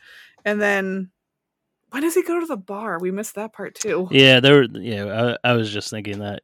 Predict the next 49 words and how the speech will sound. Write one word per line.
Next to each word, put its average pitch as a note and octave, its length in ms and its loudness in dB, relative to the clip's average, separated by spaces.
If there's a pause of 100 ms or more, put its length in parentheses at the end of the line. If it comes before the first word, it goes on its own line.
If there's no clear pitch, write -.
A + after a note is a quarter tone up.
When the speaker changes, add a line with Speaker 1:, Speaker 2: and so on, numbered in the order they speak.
Speaker 2:
there's B2 280 0
a, A#2 120 -2
there's B2 260 2
a G#2+ 160 0
spot - 640 0
where G2+ 420 -8 (880)
I'm B2 120 2
assuming C#3+ 400 8
in A#2 80 4
the G#2+ 100 0
future A2 280 0
Ryan F#2+ 280 -6
Reynolds' F2+ 280 -10
mom F#2 260 -10
is E2+ 100 -14
dead. F#2+ 360 -8 (520)
Speaker 1:
Oh, A#3 100 4
yeah. - 320 -6 (600)
By A3 120 4
the G#3 100 2
way, G3+ 100 2
the F#3+ 100 2
Speaker 2:
Um, F#3+ 40 -4
Speaker 1:
conversation F#3+ 540 -4
he F#3 140 -6
has G3+ 380 -4
with A3 200 -4
her, A3+ 360 -6
yeah. F3 320 -6 (160)
Speaker 2:
Yeah, G2 240 -10
he C3+ 180 2
sees A#2+ 280 2
his G#2 160 -4
mom G2+ 280 -4
in G2 60 -8
a G2 60 -6
bar F#2 560 -6 (140)
and G#2+ 180 -6
has, F#2+ 260 -10
like, F#2 140 -10
this G2 260 -10
really G2 200 -10
heartfelt G#2 460 -4
conversation G#2+ 640 -2
with G#2+ 200 -8
her G#2 280 -6 (120)
about G#2 340 -6
how, G#2+ 180 -2
like, G2+ 380 -10